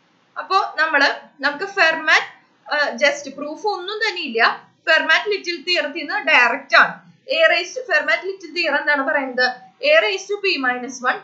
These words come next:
congruent to one mod P. ഇനി A raised to P minus one-നെ നമുക്ക് ഇങ്ങനെ എഴുതിക്കൂടെ? A into A raised to P minus two. അത് ഇവിടെ power one ഉണ്ട്, അപ്പൊ ആഡ് ചെയ്യുമ്പോ P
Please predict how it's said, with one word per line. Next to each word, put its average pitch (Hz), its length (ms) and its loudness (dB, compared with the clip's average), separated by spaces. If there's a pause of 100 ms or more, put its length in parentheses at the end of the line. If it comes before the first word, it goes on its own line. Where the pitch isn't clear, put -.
congruent 269 600 -2
to - 60 -12 (100)
one 277 180 0
mod 247 260 -2
P. 262 140 -6 (340)
ഇനി 349 140 -4 (100)
A 330 60 0 (100)
raised 415 240 0
to - 120 -6
P 320 100 2 (100)
minus 214 400 -2
one-നെ 214 300 -2
നമുക്ക് 277 260 -2
ഇങ്ങനെ 269 280 0
എഴുതിക്കൂടെ? 180 440 -10 (460)
A - 20 4 (220)
into 220 240 -8 (240)
A 262 40 6 (120)
raised 240 220 -2
to 330 120 -10
P 294 140 0 (100)
minus 185 340 -8
two. 170 100 -20 (420)
അത് 339 160 2 (200)
ഇവിടെ 302 220 2 (180)
power 302 280 2 (120)
one 277 160 4 (140)
ഉണ്ട്, 240 220 0
അപ്പൊ 339 120 2 (160)
ആഡ് 285 160 2
ചെയ്യുമ്പോ 294 340 -4
P 285 140 -2